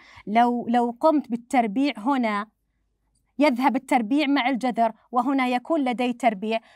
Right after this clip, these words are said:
فبالتالي ماذا؟ تحصل على تي تربيع وهنا تحصل على آر تكعيب، هي نفس النتيجة التي حصل عليها من؟ التي حصل عليها كبلر. توصلت لهذه النتيجة من من؟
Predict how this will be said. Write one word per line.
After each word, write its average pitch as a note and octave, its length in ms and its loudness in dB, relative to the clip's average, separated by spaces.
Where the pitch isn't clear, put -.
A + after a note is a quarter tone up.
فبالتالي C4 600 0
ماذا؟ A#3 420 0
تحصل A#3+ 340 -2
على A#3 160 0
تي E4 140 -6
تربيع B3+ 480 -2
وهنا B3 240 0
تحصل A#3+ 260 -4
على A#3 180 0
آر D#4+ 200 2
تكعيب، C4 560 -6
هي B3 260 2
نفس E4+ 400 0
النتيجة F4+ 960 0
التي B3 400 -2
حصل C#4 280 -2
عليها C4 360 -2
من؟ C4+ 360 0
التي A3+ 260 -2
حصل A#3+ 300 -4
عليها G#3+ 280 -4
كبلر. E3+ 400 -10
توصلت C#4+ 500 0
لهذه E4 360 0
النتيجة E4 540 0
من E4 180 0
من؟ E4 380 2